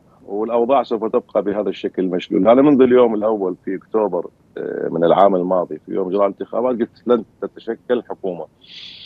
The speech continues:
لأنه الانقسام أصبح طوليا هذه المرة، والانقسام الطولي من الصعب علاجه أستاذ أحمد. الآن، آه، فقط الأسلحة في ال-، في، في، يعني، السلاح في غمده، إذا ما سحب هذا السلاح، آه،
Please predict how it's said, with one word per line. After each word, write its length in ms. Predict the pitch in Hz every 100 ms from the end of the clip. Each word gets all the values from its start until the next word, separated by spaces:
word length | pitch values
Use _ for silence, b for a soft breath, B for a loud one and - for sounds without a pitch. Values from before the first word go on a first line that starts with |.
| B -
لأنه 400 | 95 107 120 113
الانقسام 600 | 113 107 104 - 127 131
أصبح 380 | 120 - 113 117
طوليا 760 | 113 110 113 127 113 90 76 71 87
هذه 180 | 87 87
المرة، 380 | 82 76 71 73
والانقسام 600 | 78 92 - - 127 123
الطولي 460 | 110 - 127 123 120
من 100 | 113
الصعب 440 | 104 131 113 92
علاجه 480 | 90 95 85 78 69 _
أستاذ 260 | 80 78
أحمد. 300 | 78 _ - _
الآن، 480 | 80 - 107 117 113 - _ _ _ _ -
آه، 380 | 104 104 107 - -
فقط 320 | 147 123 110
الأسلحة 640 | 101 151 147 131 120 120
في 140 | -
ال-، 120 | 113 - -
في، 260 | 110 104
في، 300 | 95 107 95 - _ -
يعني، 320 | 90 92 87
السلاح 400 | - 104 127 -
في 200 | 120 107
غمده، 320 | 131 139 110
إذا 460 | 95 95 95 107 104
ما 160 | 110
سحب 320 | 101 147 135
هذا 200 | 117 127
السلاح، 500 | 123 - 139 151 -
آه، 500 | 135 127 123 120 117